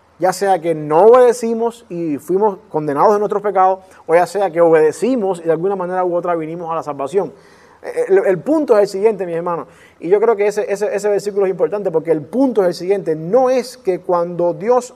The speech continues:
o cuando alguien predica el Evangelio y alguien no viene a Cristo, entonces esa semilla, esa palabra se, se, se perdió, se echó a perder. Piensen en el sembrador, otra vez, el sembrador sale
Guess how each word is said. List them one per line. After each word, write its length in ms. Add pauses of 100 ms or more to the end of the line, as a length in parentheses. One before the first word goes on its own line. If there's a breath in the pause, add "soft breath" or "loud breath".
o 60
cuando 240
alguien 180
predica 240
el 80
Evangelio 560 (540 loud breath)
y 140
alguien 500
no 220
viene 260
a 80
Cristo, 520
entonces 300
esa 140
semilla, 460
esa 160
palabra 520 (280 loud breath)
se, 280
se, 240
se 120
perdió, 580
se 80
echó 120
a 20
perder. 380
Piensen 280
en 60
el 60
sembrador, 440 (300)
otra 180
vez, 240 (140)
el 80
sembrador 340
sale 320